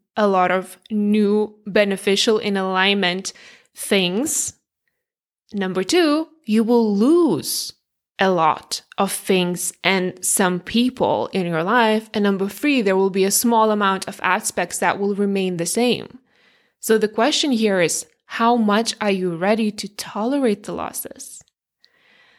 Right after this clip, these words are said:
By the way, I have a great career change tolerance questionnaire, which gives you your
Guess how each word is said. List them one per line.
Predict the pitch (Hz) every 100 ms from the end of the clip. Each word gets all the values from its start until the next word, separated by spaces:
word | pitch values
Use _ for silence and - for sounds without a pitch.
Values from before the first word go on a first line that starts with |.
| _
By | 196
the | 214
way, | 226 240
I |
have | 247 247
a | 220
great | 185 220 240 247
career | 226 220 214
change | 226 214 214
tolerance | 185 196 202 202
questionnaire, | - 185 202 247 247 262 262
which | 220 -
gives | - 208 202
you | 220
your | 208 185 190 180